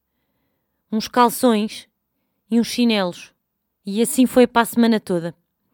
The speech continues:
As cuecas lava-se no banho, dá para o dia a seguir.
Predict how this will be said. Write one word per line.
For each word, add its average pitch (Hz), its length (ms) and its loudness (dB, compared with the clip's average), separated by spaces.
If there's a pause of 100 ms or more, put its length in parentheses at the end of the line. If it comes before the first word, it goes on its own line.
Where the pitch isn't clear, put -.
(500)
As 262 180 6
cuecas 302 480 4
lava-se 269 320 2
no 269 100 0
banho, 254 240 2
dá 254 140 4
para 254 140 4
o - 20 6
dia 247 220 2
a 226 40 2
seguir. 196 400 -6